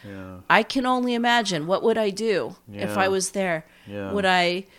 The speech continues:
Speaker 2: I sometimes imagine, you know, p-, you pick people who, like, in the, the scriptures who kiss Jesus' feet, who,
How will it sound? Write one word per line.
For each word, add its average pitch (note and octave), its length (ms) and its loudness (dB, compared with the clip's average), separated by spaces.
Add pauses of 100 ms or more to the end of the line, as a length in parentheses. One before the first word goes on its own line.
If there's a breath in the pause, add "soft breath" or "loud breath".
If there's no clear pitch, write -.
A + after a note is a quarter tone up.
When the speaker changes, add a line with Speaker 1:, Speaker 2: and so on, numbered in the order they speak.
(340 soft breath)
Speaker 2:
I G3 160 2
sometimes G3 560 0
imagine, F#3 460 -2
you F3 60 -4
know, F3 60 -6
p-, - 240 -18
you D#3 120 -12 (120)
pick - 280 -10
people F#3+ 340 -4
who, F3 160 -4
like, D#3+ 320 0 (600)
in F3+ 260 -6
the, E3 280 -6 (180)
the E3+ 180 -6
scriptures F#3+ 500 -6
who D3+ 220 -6
kiss - 320 -4
Jesus' F#3+ 420 -2
feet, - 500 -4 (360 loud breath)
who, D#3+ 420 0